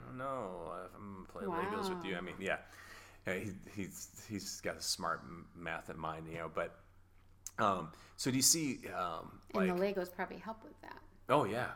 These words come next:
Speaker 1: Uh, probably. I mean, he still loves, you know, he's, I've spent a small fortune on Legos, yeah, from growing up. Um, what about, uh, the, with artificial, uh, uh, intelligence or virtual reality?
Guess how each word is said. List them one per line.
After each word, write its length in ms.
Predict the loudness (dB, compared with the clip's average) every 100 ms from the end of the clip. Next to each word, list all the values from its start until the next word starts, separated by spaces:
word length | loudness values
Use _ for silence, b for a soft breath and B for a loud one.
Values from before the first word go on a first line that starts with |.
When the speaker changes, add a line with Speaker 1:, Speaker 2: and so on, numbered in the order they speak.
| -2 6
Speaker 1:
Uh, 140 | 6
probably. 500 | 10 10 10 6 4
I 60 | 2
mean, 180 | 0
he 80 | 2
still 240 | 2 2 2
loves, 300 | 2 0 -4 -4
you 60 | 0
know, 220 | 2 2 -2
he's, 260 | -4 -4 -10 -2 0
I've 200 | 0 -2
spent 200 | -2 0
a 60 |
small 260 | 0 2 0
fortune 540 | -2 -4 -4 -6 -8 -12 -6
on 220 | -6 -6 -6 -4
Legos, 640 | -4 -2 -2 -4 -8 -12 -18 -16 -10
yeah, 200 | -8 -8 -10 -20 -12
from 180 | -10 -6
growing 280 | -4 -2
up. 220 | -2 -2 -6 -20 -16 -2
Um, 320 | 4 4 4 -4 B B B B B
what 100 | 10
about, 340 | 12 8 8
uh, 220 | 2 2 0 -2
the, 280 | -2 -2 -6 -2
with 280 | 2 2 4 6
artificial, 720 | 6 6 0 2 2 2 0
uh, 500 | -2 0 -2 -6 -4
uh, 160 | -4 -4 -4
intelligence 560 | 4 4 4 -2 -2
or 260 | 0 2 2
virtual 380 | 2 2 2 2
reality? 520 | 4 4 4 2